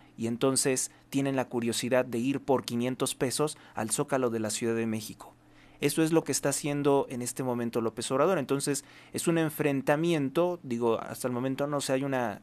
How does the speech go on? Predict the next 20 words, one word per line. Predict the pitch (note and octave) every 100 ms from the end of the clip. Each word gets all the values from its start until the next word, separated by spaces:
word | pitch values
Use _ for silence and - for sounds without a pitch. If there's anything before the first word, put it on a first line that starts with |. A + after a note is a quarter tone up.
| -
al | A#2+
mom-, | B2 B2 -
hasta | - -
el | B2
momento | B2+ C#3 D3
no | C#3+
se | - C#3
reporta | B2+ - C#3 -
una | C3+ C3
confrontación | A#2+ A2 A#2+ A2 A#2 C#3+
directa, | C3 B2+ A#2+ D3 D3 - - - -
pero | C#3 C3+ C3
es | D3+ - D#3
una, | D3+ D3 D3+ C#3+ B2 - - - - - - - -
pues, | D3 - - - - -
es | D#3+ -
fracturar | F3+ E3+ - D3 D3
el | C3+
país, | B2 A2 G#2+ A2+
¿no? | C#3 E3+